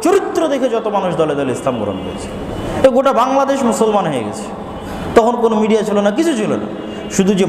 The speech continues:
মানুষগুলো এসেছে তাদের ন্যায়পরায়ণতা, তাদের সত্যবাদিতা দেখে মুস-, ইসলাম ধর্ম গ্রহণ করেছে। আপনি ইসলামের ইতিহাস পড়ে দেখেন, স্পেনের মুসলমানেরা কেন ইসলাম গ্রহণ করেছিল? স্পেনে তারা মাজলুম ছিল, তাদের হক, তাদের অধিকার দেওয়া হতো না।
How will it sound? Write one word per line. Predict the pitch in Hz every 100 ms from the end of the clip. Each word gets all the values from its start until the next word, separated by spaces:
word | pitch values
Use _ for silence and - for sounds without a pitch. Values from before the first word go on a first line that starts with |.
| 156
মানুষগুলো | 208 294 285 254 285 269
এসেছে | 277 277 285
তাদের | 240 254 180
ন্যায়পরায়ণতা, | 139 160 165 - 165 160 151 151
তাদের | 143 143 135
সত্যবাদিতা | - 175 - 147 131 143 135
দেখে | 131 139
মুস-, | 113 - -
ইসলাম | - 123 113
ধর্ম | 110 113
গ্রহণ | 107 104 98
করেছে। | 95 87 - - - -
আপনি | 151 175
ইসলামের | 180 202 196
ইতিহাস | 190 190 190 185
পড়ে | 214
দেখেন, | 220 214 208 - - - - -
স্পেনের | - - 202 202
মুসলমানেরা | 190 - 208 202 202 208 196 -
কেন | 208 240
ইসলাম | 214 233 226
গ্রহণ | 208 208 214
করেছিল? | 196 190 180 165 175
স্পেনে | - 214
তারা | 208 202
মাজলুম | 208 190 240 294 240
ছিল, | 185 127 - - - -
তাদের | 180 180
হক, | 143 226 240 -
তাদের | 208 196
অধিকার | 190 247 233 175
দেওয়া | 233 277
হতো | 240
না। | 226